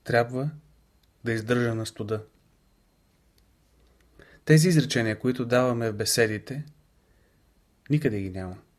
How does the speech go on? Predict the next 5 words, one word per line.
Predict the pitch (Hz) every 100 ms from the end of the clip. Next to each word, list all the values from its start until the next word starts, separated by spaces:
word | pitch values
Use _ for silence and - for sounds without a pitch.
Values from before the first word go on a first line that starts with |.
| _ _ _ _ _ _ _ _ _ _ _ _ _ _ _ _ _ _ _ _ _ _ _ - _ _ _ _
Ключът | 131 127 160 160
на | 143
окултизма | 123 - 113 - 139 131
е | 113
изгубен. | 104 123 104 85